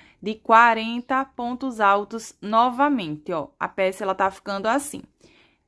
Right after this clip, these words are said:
Então, trabalhei ponto alto até chegar aqui sobre o último ponto...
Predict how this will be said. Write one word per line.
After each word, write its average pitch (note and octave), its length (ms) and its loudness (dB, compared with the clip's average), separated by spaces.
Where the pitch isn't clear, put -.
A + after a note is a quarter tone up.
Então, A#3+ 180 0
trabalhei A3 540 2
ponto G#3 420 -8
alto G#3+ 280 4
até B3 240 -2
chegar C4 320 0
aqui A#3+ 240 -6
sobre A3+ 320 -4
o A#3 60 0
último D#4 440 -2
ponto... D4+ 240 0